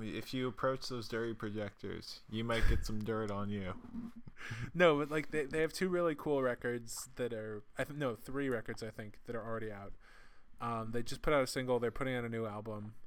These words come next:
Speaker 2: It's really, really interesting. It's the kind of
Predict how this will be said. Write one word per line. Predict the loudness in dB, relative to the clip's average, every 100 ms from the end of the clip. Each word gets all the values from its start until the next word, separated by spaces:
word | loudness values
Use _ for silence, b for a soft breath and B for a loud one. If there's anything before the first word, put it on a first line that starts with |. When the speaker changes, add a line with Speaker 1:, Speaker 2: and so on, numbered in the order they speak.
| -12 -14 -12 -6
Speaker 2:
It's | -2 0
really, | 2 6 6 6
really | 6 4 2
interesting. | 0 -6 -4 -4 -2 -2 -2 -4 -8 -10 B B
It's | -4 -2
the | -2
kind | 2 4 6
of | 4 2 -4